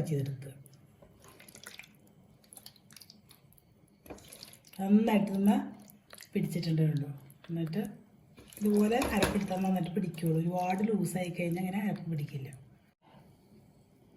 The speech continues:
ഇപ്പം നമ്മളൊരു പാൻ വെച്ചിട്ടുണ്ട്, അതിൽ കുറച്ച് വെളിച്ചെണ്ണ ഒഴിച്ചിട്ടുണ്ട്.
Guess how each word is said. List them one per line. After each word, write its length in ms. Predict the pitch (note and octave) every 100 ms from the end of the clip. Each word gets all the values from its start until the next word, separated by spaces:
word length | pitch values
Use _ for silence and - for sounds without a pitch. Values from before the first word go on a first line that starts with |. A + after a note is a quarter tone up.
| - - - - _
ഇപ്പം 180 | - A#3
നമ്മളൊരു 280 | A#3 A3+ A#3+ -
പാൻ 180 | A#3 G#3 A#3
വെച്ചിട്ടുണ്ട്, 460 | A3 - G#3 F#3 F3+ A3+ - - -
അതിൽ 180 | F#3 G#3 - A#3
കുറച്ച് 300 | G#3 - B3+ B3
വെളിച്ചെണ്ണ 420 | G3 - A3 G#3+
ഒഴിച്ചിട്ടുണ്ട്. 480 | E3+ E3+ F3 E3+